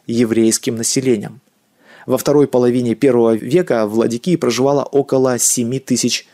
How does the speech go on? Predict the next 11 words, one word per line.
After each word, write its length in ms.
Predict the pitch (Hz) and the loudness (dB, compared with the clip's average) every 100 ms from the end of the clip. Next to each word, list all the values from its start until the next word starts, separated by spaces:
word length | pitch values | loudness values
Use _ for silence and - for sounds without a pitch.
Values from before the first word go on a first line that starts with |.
| _ - | _ -6
иудейских 600 | 143 120 110 113 - 110 | -2 0 0 -2 -2 -8
мужчин, 480 | 120 117 - 127 98 _ _ _ _ _ - | -4 -2 0 -2 -6 _ _ _ _ _ -2
несомненно, 760 | 135 - 151 147 131 110 101 - _ - | 0 2 0 0 0 -2 -6 -12 _ -6
ее 240 | 127 135 | 2 2
представители 680 | - 117 - 127 175 185 175 | 2 -2 0 0 0 0 0
тоже 600 | 170 - 139 156 160 165 | -2 0 4 4 2 0
составляли 760 | - 123 123 113 123 127 127 123 _ _ _ | -2 -4 -2 0 0 0 -2 -6 _ _ _
первую 520 | - 131 147 156 156 156 | 2 2 2 0 -2 -2
церковь 480 | - 120 113 123 - | 0 0 0 -4 0
в 60 | |
Ладикии, 600 | 123 123 123 135 110 98 | 0 2 -2 -2 -2 -2